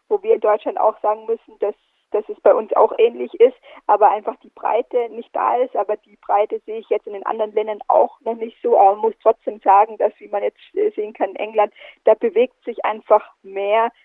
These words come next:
was auch, ähm, die ganzen strukturellen Sachen, äh, betrifft, die Rahmenbedingungen, die mediale Präsenz.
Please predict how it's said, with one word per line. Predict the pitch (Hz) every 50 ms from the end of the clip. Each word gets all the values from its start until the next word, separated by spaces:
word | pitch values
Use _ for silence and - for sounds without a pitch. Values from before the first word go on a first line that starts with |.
| _ -
was | 196 185 - -
auch, | - 202 208 - - -
ähm, | 190 190 185 185 202 202 _ -
die | 208
ganzen | - 202 208 214 - 240 -
strukturellen | - - 202 - - 254 - 202 202 208 208 208
Sachen, | - 214 208 - - 202 202 202 190 _ _ _ _ -
äh, | - 202 208
betrifft, | - - 196 - - - 233 226 247 - - _ -
die | - -
Rahmenbedingungen, | - - 403 453 233 226 - 415 - 427 440 415 415 415 415 415 403 415 _
die | 403 392
mediale | 392 381 - - 190 208 208 214
Präsenz. | 208 - - 202 - - 208 220 240